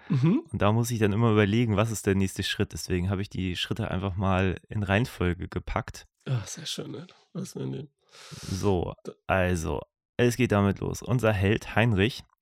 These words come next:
Speaker 2: der irgendwie die ganze Zeit Lanza genannt wird. Und ich hab jetzt nochmal nachgeguckt. Lanza heißt ja eigentlich nur, das ist ja so der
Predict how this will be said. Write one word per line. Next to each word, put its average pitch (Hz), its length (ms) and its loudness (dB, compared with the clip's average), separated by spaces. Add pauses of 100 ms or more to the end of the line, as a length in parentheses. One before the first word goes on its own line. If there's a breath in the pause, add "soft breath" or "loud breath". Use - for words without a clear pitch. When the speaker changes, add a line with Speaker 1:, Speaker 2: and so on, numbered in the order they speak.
(380 soft breath)
Speaker 2:
der - 140 2
irgendwie 120 280 4
die 123 80 0
ganze 117 260 2
Zeit 110 260 4
Lanza 104 340 2
genannt 90 380 2
wird. 90 220 0
Und 90 100 -2
ich 92 100 0
hab 113 120 2
jetzt - 120 0
nochmal 104 180 4
nachgeguckt. 107 460 2
Lanza 104 320 2
heißt 110 220 0
ja 90 80 4
eigentlich 98 260 2
nur, 107 200 4
das 98 140 2
ist 95 120 -6
ja 101 140 4
so 90 100 2
der 95 240 4